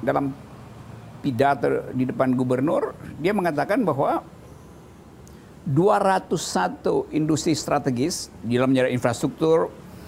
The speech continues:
di dalamnya ada investasi ekstraktif,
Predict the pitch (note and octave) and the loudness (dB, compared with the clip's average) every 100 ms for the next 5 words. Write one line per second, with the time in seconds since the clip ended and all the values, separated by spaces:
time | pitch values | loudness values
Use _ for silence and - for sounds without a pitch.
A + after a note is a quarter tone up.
0 | - - B2+ B2 C3 C3 C3 B2 B2 B2 | -18 -6 0 2 4 4 2 2 2 2
1 | B2 B2 B2 - C3 A#2+ B2 A#2 A#2 A#2+ | 2 0 0 0 0 0 0 0 0 0
2 | A#2 A#2 A#2+ G#2+ E3 E3 D#3 | -2 -2 -2 -2 0 0 -2